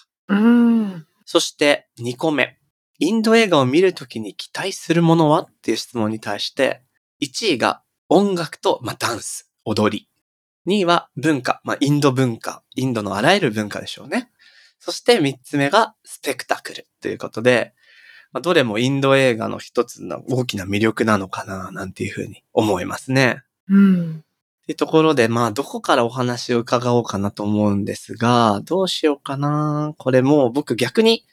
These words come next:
Speaker 1: ちょっと二回目に聞こうと思ってた永井さんの質問から、
Speaker 2: うん。
Speaker 1: ちょっと行った方がお話弾みそうな気がして、そこからちょっと行ってみようかな。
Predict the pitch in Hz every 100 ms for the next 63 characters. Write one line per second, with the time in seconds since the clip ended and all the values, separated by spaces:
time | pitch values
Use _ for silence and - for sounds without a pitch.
0 | _ _ - 254 127 120 127 190 196 202
1 | 202 131 - - 127 120 110 107 - 113
2 | 156 247 160 - 107 101 - - 113 107
3 | 104 110 - _ - 254 185 165 _ _
4 | - - 117 107 143 - 127 - _ _
5 | 135 156 165 175 165 - - 143 160 160
6 | 156 113 - 104 - - 101 101 _ _
7 | _ - 175 208 208 202 - 107 104 101
8 | - -